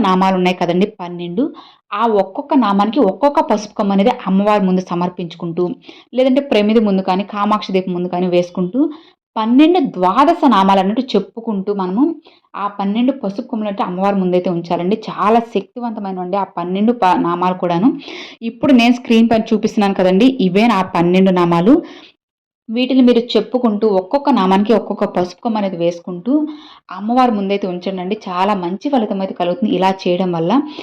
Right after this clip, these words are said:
ఇక చేసిన పసుపు కొమ్ములు ఏం చేయాలి అని అంటే ఆ రాత్రికి అలానే ఉంచేసి మరుసటి రోజు మీరు వాటిని మాలలాగైనా కట్టి అమ్మవారికైనా వేయచ్చు.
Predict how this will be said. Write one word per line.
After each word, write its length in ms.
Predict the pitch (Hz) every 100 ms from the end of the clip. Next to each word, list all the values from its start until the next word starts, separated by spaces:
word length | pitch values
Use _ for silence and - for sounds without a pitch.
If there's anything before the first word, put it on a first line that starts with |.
| - - -
ఇక 140 | 254 330 -
చేసిన 340 | 262 277 320
పసుపు 340 | - 233 277 269
కొమ్ములు 280 | 262 240 220
ఏం 180 | 190 220
చేయాలి 460 | 214 226 202 185 196
అని 120 | 180
అంటే 200 | 175 170 160 170
ఆ 100 | 175
రాత్రికి 400 | 175 190 254 254
అలానే 280 | 175 180 190
ఉంచేసి 440 | 175 175 170 269 349 - - - _ -
మరుసటి 480 | 226 269 285 339 254
రోజు 200 | 233 226
మీరు 220 | 220 220
వాటిని 360 | 254 202 208 220
మాలలాగైనా 720 | 185 185 220 254 240 220 214
కట్టి 280 | 214 190 190
అమ్మవారికైనా 540 | 190 185 185 185 185 170
వేయచ్చు. 440 | 165 165 - 196